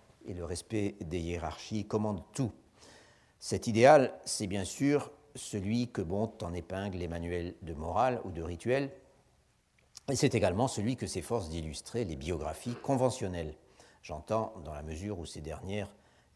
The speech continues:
évoquent en effet les relations intrafam-, intrafamiliales, et en fait, dans les biographies con-, conventionnelles, euh, cette mesure est le plus souvent très limitée. Disons que ça ne va jamais,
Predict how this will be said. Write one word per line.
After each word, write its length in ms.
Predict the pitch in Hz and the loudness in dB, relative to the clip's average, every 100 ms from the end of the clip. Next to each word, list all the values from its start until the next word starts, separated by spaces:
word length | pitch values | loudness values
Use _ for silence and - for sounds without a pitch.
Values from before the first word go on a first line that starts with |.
| - | -4
évoquent 420 | 92 117 123 - | 2 2 2 -2
en 100 | 80 | -4
effet 280 | 82 - 110 | -4 -2 -2
les 100 | 92 | 0
relations 540 | 90 85 - 110 110 | -2 -4 -4 -4 -4
intrafam-, 560 | 101 87 90 82 90 98 | -4 -6 -8 -8 -6 -4
intrafamiliales, 840 | 107 95 92 92 80 76 98 117 101 - - - | -6 -6 -6 -6 -6 -4 -2 -2 -4 -12 -20 -8
et 140 | 98 | -6
en 80 | 82 | -6
fait, 360 | - 110 - - | -4 -6 -6 -12
dans 180 | 73 82 | -8 -6
les 120 | 82 | -6
biographies 460 | 76 80 76 78 82 | -4 -4 -6 -6 -10
con-, 220 | - 78 - | -10 -10 -10
conventionnelles, 720 | 87 76 71 80 82 107 101 - - _ - | -10 -8 -10 -8 -6 -6 -8 -16 -20 _ -14
euh, 200 | 78 76 | -10 -10
cette 420 | - - - 82 | -10 -8 -8 -6
mesure 300 | 78 82 104 | -6 -6 -4
est 40 | 85 | -6
le 80 | |
plus 140 | 78 82 | -6 -10
souvent 240 | - 95 | -6 -6
très 220 | 98 - | -6 -4
limitée. 480 | 95 90 82 73 - 62 | -4 -2 -6 -8 -14 -12
Disons 260 | 71 101 | -10 -8
que 60 | 82 | -8
ça 100 | 82 | -8
ne 80 | 73 | -8
va 160 | 80 | -6
jamais, 400 | 76 87 90 87 | -6 -4 -4 -6